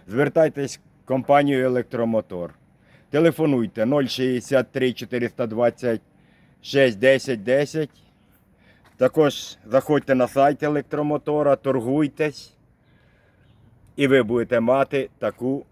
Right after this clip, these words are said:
цікаву модель. Пишіть на Viber нуль шістдесят три чотириста двадцять шість десять десять. Всігда підскажем, поможем підібрати.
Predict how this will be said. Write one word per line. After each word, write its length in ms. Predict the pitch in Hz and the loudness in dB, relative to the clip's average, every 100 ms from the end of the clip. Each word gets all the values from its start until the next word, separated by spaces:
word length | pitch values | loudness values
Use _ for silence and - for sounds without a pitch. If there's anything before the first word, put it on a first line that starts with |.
| _ | _
цікаву 480 | _ 107 - 123 120 | _ -12 -2 0 2
модель. 420 | 110 107 92 90 85 - _ _ _ _ _ _ _ _ _ _ _ - | 0 -4 -4 -6 -8 -16 _ _ _ _ _ _ _ _ _ _ _ -8
Пишіть 400 | 151 147 165 - | -6 -2 -4 -2
на 100 | 139 | -2
Viber 480 | 131 120 98 95 90 _ | 2 2 0 -6 -8 _
нуль 220 | 113 135 120 | -2 0 0
шістдесят 580 | - 123 120 - 117 | -4 -4 -4 -2 -4
три 200 | - 117 | -4 -8
чотириста 600 | 110 107 117 110 107 - | -8 -10 -8 -6 -6 -6
двадцять 440 | 101 104 101 101 92 | -4 -4 -4 -8 -10
шість 320 | - 104 80 | -6 -6 -6
десять 500 | 101 110 104 98 82 | 0 0 -2 -12 -8
десять. 580 | 101 113 120 147 147 _ _ _ _ _ _ _ _ _ _ _ _ _ _ _ _ _ | -2 -2 -4 -10 -12 _ _ _ _ _ _ _ _ _ _ _ _ _ _ _ _ _
Всігда 640 | - 123 104 127 113 101 _ - | -4 -2 2 4 4 0 _ -10
підскажем, 840 | 117 - - 123 143 135 151 135 _ _ _ _ _ _ _ _ _ _ _ _ _ _ _ _ _ _ _ _ - | -10 -10 -6 -2 -2 -2 -6 -8 _ _ _ _ _ _ _ _ _ _ _ _ _ _ _ _ _ _ _ _ -6
поможем 460 | 104 120 147 123 | -2 0 0 -2
підібрати. 800 | 101 110 101 92 95 95 - 87 | -4 -6 -4 -2 -2 -2 -6 -16